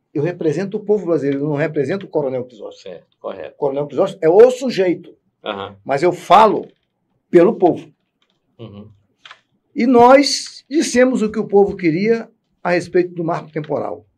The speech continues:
Speaker 1: com relação aos nossos indígenas, nossas áreas, nossas, entendeu? Tá dito, dado o recado. Se o presidente vetou, vetou quase na sua totalidade,
Speaker 2: Verdade.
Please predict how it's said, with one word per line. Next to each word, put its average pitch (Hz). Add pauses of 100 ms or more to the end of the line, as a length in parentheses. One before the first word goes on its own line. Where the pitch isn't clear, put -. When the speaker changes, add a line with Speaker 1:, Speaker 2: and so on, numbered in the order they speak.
(260)
Speaker 1:
com -
relação 135
aos 131
nossos 127
indígenas, 120
nossas 123
áreas, 139
nossas, - (360)
entendeu? - (600)
Tá 320
dito, 339
dado 311
o -
recado. 208 (520)
Se -
o 440
presidente 196
vetou, 160 (1120)
vetou 147 (100)
quase 196
na 147
sua 135
totalidade, 185
Speaker 2:
Verdade. -